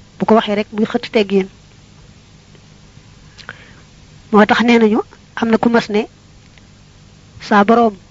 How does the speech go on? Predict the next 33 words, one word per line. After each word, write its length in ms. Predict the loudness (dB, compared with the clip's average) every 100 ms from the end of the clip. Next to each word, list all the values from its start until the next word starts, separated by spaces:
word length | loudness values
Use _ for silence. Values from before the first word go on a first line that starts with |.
| -20 -20 -20 -20 -20 -20 -20 -20 -20 -20 -20 -10 0
yow 120 | 2
day 120 | 2 0
da 60 |
nga 140 | -2 -2
ne, 160 | -4 -8 -20 -20 -20 -20 -20 -20 -20 -20 -4
képp 220 | -2 -2 -2
ku 80 |
la 100 | -2
boolewut 440 | 2 0 0 -2 -6
ak 100 | -6
dara, 180 | -6 -6 -8 _ -20 -20 -20 -20 _ _ -20 -20 _ -20 -20 -20 -20 -20 -20 -20 -2
da 80 | 0
nga 60 | 2
ko 80 |
jéggal. 380 | 0 0 -2 -6 -8 -20 -20 -20 -20 -20 -20 -20 -20 -20 -20 0
Yow 140 | 0
nag 120 | 0 -2
xam 120 | -4
nga 100 | -4
ne 80 | -4
man 200 | -4 -4
day, 220 | -6 -6 -12 -20 -20 -20 -20 -20 -20 -20 -20 -20 -20 -12
musuma 360 | 0 0 2 0
laa 140 | 0
booleeg 380 | 0 0 0 -4 -4
dara 220 | -4 -2
dara 240 | -2 -2 -4 -14 -20 -4
benn 180 | -2 0
bis. 360 | 0 -2 -6 -16 -20 -20 -20 -20 -20 -20 -20 -20 -20 -20 -20 -20 0
Kon 140 | 0 0
nag 160 | -2
jéggal 280 | -2 0 -2
ma." 120 | -4